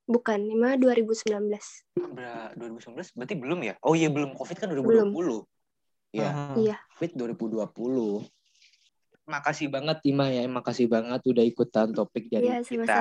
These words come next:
Speaker 1: Kak.
Speaker 2: dari podcast Orlanas. Dan terima kasih banget udah dengerin dari podcast-podcast kita yang sebelumnya. Eh, jangan lupa ya, temennya dikas-, kasih tahu nih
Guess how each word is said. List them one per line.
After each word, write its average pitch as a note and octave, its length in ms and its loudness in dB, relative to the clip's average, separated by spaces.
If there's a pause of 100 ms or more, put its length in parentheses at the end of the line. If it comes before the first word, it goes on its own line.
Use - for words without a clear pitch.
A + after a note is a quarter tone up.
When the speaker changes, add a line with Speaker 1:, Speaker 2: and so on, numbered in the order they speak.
Speaker 1:
Kak. A#3 140 2
Speaker 2:
dari A#3 320 -2 (640)
podcast B2 400 -2
Orlanas. A#2 840 -2 (360)
Dan C#3+ 320 2
terima G3 260 6
kasih G3 320 6
banget C#3 460 8
udah C#3 200 6
dengerin E3 720 -2 (380)
dari C3 200 -4
podcast-podcast C3+ 1000 -4
kita - 240 -6
yang C3+ 80 -4
sebelumnya. A#2+ 640 -2 (800)
Eh, A#2+ 400 6
jangan D3+ 240 2
lupa G3+ 240 2
ya, F#3 180 2 (300)
temennya F#3+ 320 -8
dikas-, - 400 -6
kasih D#3 240 -10
tahu F3 240 -2
nih G3+ 140 -4